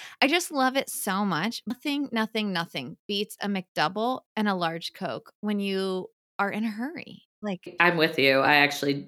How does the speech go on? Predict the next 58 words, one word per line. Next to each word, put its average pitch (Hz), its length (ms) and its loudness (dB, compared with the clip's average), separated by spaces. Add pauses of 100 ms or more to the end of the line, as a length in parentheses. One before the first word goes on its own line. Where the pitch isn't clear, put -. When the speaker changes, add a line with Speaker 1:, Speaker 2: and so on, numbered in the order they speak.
Speaker 2:
if 160 120 4
someone's 190 340 2
saying 147 220 4
they 143 100 6
don't 135 140 4
like 139 140 2
McDonald's, 135 520 2
I 135 80 2
feel 151 220 2
like 139 140 4
they 139 60 0
Speaker 1:
What? 131 100 -2
Speaker 2:
might 139 100 -2
be 113 100 0
lying. 175 580 2 (140)
Speaker 1:
I - 160 4
think 269 200 8
Speaker 2:
It's 254 120 0
Speaker 1:
they're 320 140 10
Speaker 2:
just 254 180 6
Speaker 1:
for 262 100 6
sure 277 360 2
lying. 147 520 0
Speaker 2:
They're 214 220 8
Speaker 1:
They're 214 140 10
Speaker 2:
for 254 120 8
sure 156 280 8
Speaker 1:
lying. 143 460 8
Speaker 2:
lying. 190 80 8
Yeah. 170 300 8 (140)
Speaker 1:
<laughs> - 140 0
Speaker 2:
I 220 100 8
try 196 280 8
not 160 380 4
to 190 200 6
because 170 220 0
I 165 120 6
try 160 220 2
not 147 220 4
to 147 180 4
be 143 180 2
unhealthy 160 460 4
all 135 100 4
the 135 80 4
time. 139 460 4
But 165 320 8 (360)
I'm 196 200 4
gonna 214 180 6
tell 180 180 6
you, 170 260 8
like, 139 340 4
on 165 120 6
the 180 60 6
way 175 140 8
home 160 180 4
from 160 120 2
our 147 60 6
wedding 165 420 6